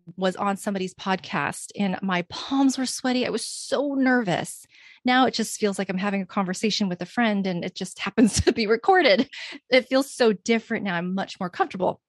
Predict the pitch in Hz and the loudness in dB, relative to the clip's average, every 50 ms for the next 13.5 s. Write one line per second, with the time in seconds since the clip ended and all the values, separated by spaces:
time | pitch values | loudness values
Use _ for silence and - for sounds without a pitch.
0 | _ - 214 - - - _ - 220 208 190 156 - - - - - 208 208 - | _ 0 2 2 2 0 _ -2 0 0 0 0 -2 -2 -4 0 0 0 0 0
1 | 190 - - 196 175 165 165 - - - 190 185 175 160 - - _ - - - | -6 -4 -4 -4 -4 -4 -4 -8 -8 -4 -2 0 0 0 -2 -4 _ -14 -20 -18
2 | - - - - - _ - - - 294 269 262 233 - _ _ _ _ _ _ | -18 -18 -20 -20 -20 _ -12 -2 2 4 6 6 4 2 _ _ _ _ _ _
3 | _ _ _ _ _ - 156 _ _ _ _ _ - 226 226 269 285 - - 254 | _ _ _ _ _ -20 -20 _ _ _ _ _ -8 -4 0 2 2 2 2 0
4 | 240 214 202 190 233 254 302 302 - - 190 185 185 - - - - - _ _ | 0 0 -2 -2 2 2 2 2 0 -4 -4 -4 -4 -8 -10 -14 -14 -16 _ _
5 | _ _ _ _ _ _ _ _ _ _ _ _ _ _ _ _ _ _ _ _ | _ _ _ _ _ _ _ _ _ _ _ _ _ _ _ _ _ _ _ _
6 | _ _ _ _ _ _ _ _ _ _ _ _ - - 254 226 226 214 214 - | _ _ _ _ _ _ _ _ _ _ _ _ -6 -2 0 2 4 4 2 2
7 | - - 359 - - - 247 226 208 185 - - 220 202 - 226 196 190 180 - | 4 2 2 2 2 2 2 2 2 2 0 -2 -4 -2 0 -2 -2 -2 -4 -4
8 | - 233 190 - _ _ - - 185 185 - _ - 202 196 196 220 214 175 143 | -2 -2 -2 -2 _ _ -14 -12 -12 -12 -14 _ -4 0 2 4 4 4 2 0
9 | - 180 180 - 185 _ - - 190 180 - _ _ _ _ - _ _ _ _ | 0 -2 -4 -6 -8 _ -4 -4 -2 -2 -4 _ _ _ _ -20 _ _ _ _
10 | _ _ - - 226 208 185 185 175 165 - - 208 190 175 - 190 170 170 185 | _ _ -4 -2 -2 -2 0 -2 -4 -4 -2 -2 -2 -2 -2 -2 -2 -2 0 0
11 | 202 196 170 175 185 175 170 - - - 165 160 - - - - - - - - | 2 2 0 0 0 -2 -4 -4 -2 0 0 0 0 -4 -10 -20 -20 -20 -20 -20
12 | - _ - 214 208 - - 240 233 254 269 - - 262 220 196 185 196 208 220 | -18 _ -2 -2 -2 -2 -2 -2 0 0 -2 -2 0 -2 0 0 0 0 2 2
13 | 220 214 202 185 180 180 170 170 - | 2 0 0 -2 -4 -2 -2 -2 -4